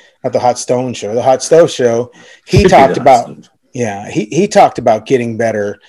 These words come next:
Speaker 1: and, and just, like, the idea of improving and not really throwing that postseason thing out there. I wonder, Jer-, Larry, I mean, do you think that they tempered those expectations because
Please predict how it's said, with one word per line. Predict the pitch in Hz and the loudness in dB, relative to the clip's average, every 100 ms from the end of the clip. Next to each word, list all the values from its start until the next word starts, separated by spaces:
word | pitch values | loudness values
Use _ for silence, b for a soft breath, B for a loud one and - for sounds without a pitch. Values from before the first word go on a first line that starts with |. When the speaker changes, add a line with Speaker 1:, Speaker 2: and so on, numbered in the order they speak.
| b - | b -10
Speaker 1:
and, | 123 123 127 | -6 -6 -6
and | 127 120 | -6 -4
just, | 127 113 135 | -4 -4 -2
like, | 113 110 _ | -2 -4 _
the | 139 127 | -2 0
idea | 120 127 123 117 | 0 0 -2 -2
of | 120 | -4
improving | 135 123 - 135 123 120 | -6 -8 0 0 2 -4
and | 120 | -4
not | 123 123 | -4 -4
really | 135 123 | -4 -4
throwing | 107 143 127 120 | -4 -4 -2 -4
that | 113 - | -6 -4
postseason | 135 123 - 131 120 107 | -2 -2 -4 -4 -6 -6
thing | 123 113 | -6 -6
out | 117 123 123 | -6 -6 -4
there. | 107 101 b b b b b b b b _ - - _ _ _ - | -6 -6 b b b b b b b b _ -14 -14 _ _ _ 0
I | 156 | 2
wonder, | 165 208 214 185 | 4 4 4 4
Jer-, | 135 185 - - - _ 156 | 2 -2 -2 -14 -20 _ -2
Larry, | 151 156 151 | 4 6 6
I | |
mean, | 156 156 156 - - b b b _ _ | 4 2 -2 -10 -20 b b b _ _
do | 170 | -4
you | 175 | 2
think | 214 247 240 | 4 2 2
that | 165 165 | -2 2
they | 147 131 | 4 4
tempered | - - 165 180 165 | 0 -2 0 0 2
those | 160 147 | 4 4
expectations | 156 - 156 - 139 143 170 156 | 2 2 0 2 0 0 -4 -8
because | 123 123 - 139 143 151 143 - | -6 -8 -2 2 4 2 -2 -14